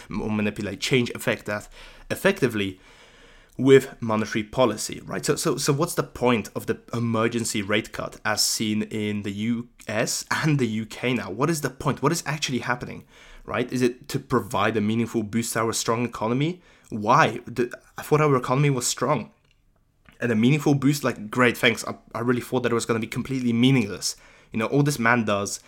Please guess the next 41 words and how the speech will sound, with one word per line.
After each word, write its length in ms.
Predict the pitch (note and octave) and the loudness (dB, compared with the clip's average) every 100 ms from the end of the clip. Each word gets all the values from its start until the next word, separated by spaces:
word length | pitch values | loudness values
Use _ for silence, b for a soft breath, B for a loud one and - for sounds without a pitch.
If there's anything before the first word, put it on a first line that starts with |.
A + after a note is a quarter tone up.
| B B | B B
is 340 | - G#2+ G2 F#2+ | -6 -4 -4 -2
add 160 | - A#2+ | 0 0
words 340 | A2+ A#2 A2+ | 2 0 0
to 120 | - | -6
empty 220 | G2 G#2 A#2 | -6 -6 -8
text 540 | - B2 D3+ - - | -4 -4 -2 -8 -8
to 100 | A2+ | -6
make 200 | G#2 G2+ | -4 -4
it 100 | G#2+ | -6
sound 240 | - A2+ | -4 -4
more 160 | G#2+ G#2 | -2 -4
important 640 | F#2+ - E3 D3 C#3 B2 | -4 -2 0 2 2 0
and 100 | A#2 | -2
make 180 | A2+ A2+ | -6 -4
it 140 | A2+ - | -6 -4
sound 580 | - A2 G#2+ G#2+ G#2 | -4 0 0 0 -2
like 200 | G#2 G2+ | -4 -6
it 120 | A2+ G#2 B B | -8 -8 B B
means 340 | A2 A#2+ A#2 | 2 4 4
something 320 | - F2 - - | 0 -4 -8 -12
to 120 | G#2 | -10
the 120 | G#2+ | -6
general 300 | G#2+ G2+ G2 | -4 -4 -4
public. 480 | - G2+ D#2+ - - B B B B B B | -4 -6 -6 -14 -18 B B B B B B
Right, 220 | - A#2+ A#2 | 0 0 2
so 160 | B2 - | -2 -2
anyways, 300 | B2 A2 F#2+ - | 0 0 -2 -6
<clears throat> 60 | - | 0
the, 680 | G3+ C#3 G#2+ G#2 - A#2 B2 | 0 0 -4 -8 -12 -8 -6
the 380 | B2+ A#2+ B2 | -6 -12 -12
point 360 | - F3+ F#3 C#3+ | -6 -2 -2 0
is 300 | G#2+ G2+ - | -2 -2 -6
that 200 | A2 G#2 - | -8 -8 -6
if 120 | A#2+ | -4
it 140 | B2 | -4
can't 260 | - C#3+ D3 - | -2 -4 -2 -6
offset 440 | A2+ - A2+ - | -6 -2 -2 -2
the 80 | A2 | -4
supply 420 | - - G#2 A#2+ | -4 -6 0 0
side 260 | C3+ G#2 E2 | 0 -6 -6
shock, 500 | - - - - | -8 -8 -10 -16